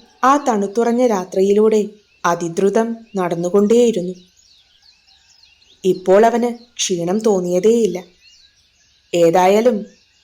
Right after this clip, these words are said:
ഇനി ഇലമംഗലത്ത് ജീവിക്കാൻ നിൽക്കുന്നില്ലെന്ന് തന്നെ അവൻ തീർച്ചപ്പെടുത്തി കഴിഞ്ഞു. ആ വീട്ടിൽ ഭയപ്പെടാതെ ഒരു നിമിഷം പോലും കഴിഞ്ഞുകൂടാൻ പറ്റില്ല.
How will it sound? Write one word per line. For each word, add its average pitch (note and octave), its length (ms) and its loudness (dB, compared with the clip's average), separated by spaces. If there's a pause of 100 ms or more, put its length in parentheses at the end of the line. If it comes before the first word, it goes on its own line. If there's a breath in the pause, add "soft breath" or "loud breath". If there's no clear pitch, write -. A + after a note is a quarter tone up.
(140)
ഇനി F3+ 240 0
ഇലമംഗലത്ത് F#3+ 640 0
ജീവിക്കാൻ A#3+ 460 -4
നിൽക്കുന്നില്ലെന്ന് A3+ 680 0 (100)
തന്നെ A3 320 -2 (260)
അവൻ A#3+ 200 0
തീർച്ചപ്പെടുത്തി G#3 680 -2
കഴിഞ്ഞു. F3+ 380 -4 (1600)
ആ F3+ 180 2
വീട്ടിൽ A3+ 540 -2
ഭയപ്പെടാതെ G#3+ 680 0 (360)
ഒരു C#4+ 160 4
നിമിഷം A3 460 0
പോലും A#3+ 240 2
കഴിഞ്ഞുകൂടാൻ A3 680 0
പറ്റില്ല. G3 380 0